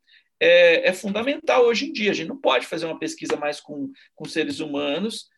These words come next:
é, seja a pesquisa médica, principalmente, que é de onde vem a, da,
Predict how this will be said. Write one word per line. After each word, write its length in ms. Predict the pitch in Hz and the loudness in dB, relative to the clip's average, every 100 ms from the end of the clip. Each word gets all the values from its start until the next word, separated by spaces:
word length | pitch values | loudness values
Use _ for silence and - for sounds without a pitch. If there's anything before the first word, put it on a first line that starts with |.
| _ - | _ -4
é, 360 | 143 139 135 | 0 2 0
seja 500 | 127 - 190 190 185 | -2 -4 2 2 2
a 40 | 185 | -2
pesquisa 480 | 156 - - 147 131 | -4 -8 -6 -4 -2
médica, 500 | 139 185 220 - 151 | 0 2 0 -4 -10
principalmente, 760 | 151 143 135 139 196 233 - | -10 -12 -10 -4 -2 -2 -6
que 60 | 143 | -8
é 40 | |
de 120 | 139 | -4
onde 200 | 139 139 | -4 -4
vem 220 | - 143 139 | -8 -8 -6
a, 220 | - 127 | -4 -4
da, 180 | 117 | -2